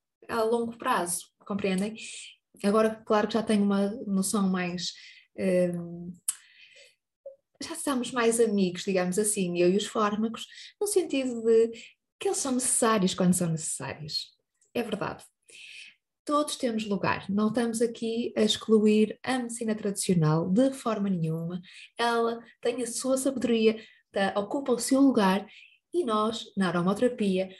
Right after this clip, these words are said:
temos a nossa sabedoria e também ocupamos o nosso lugar e somos todos, e fazemos parte todos do mesmo mundo. E,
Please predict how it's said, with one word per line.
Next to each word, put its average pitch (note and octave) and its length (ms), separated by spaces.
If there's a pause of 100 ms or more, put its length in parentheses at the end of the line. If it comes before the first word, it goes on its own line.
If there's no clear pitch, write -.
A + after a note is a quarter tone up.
(160)
temos A3 400
a A#3+ 60
nossa C4+ 280
sabedoria C4+ 560
e F4 60
também F#4 200
ocupamos D#4 400
o C4 60
nosso C4 300
lugar A3 260
e A#3+ 60
somos C4+ 340
todos, B3 300 (1080)
e A3+ 80
fazemos A#3+ 320
parte B3 320
todos A#3+ 400
do A3+ 220
mesmo A3 480
mundo. E3+ 480 (380)
E, G3+ 480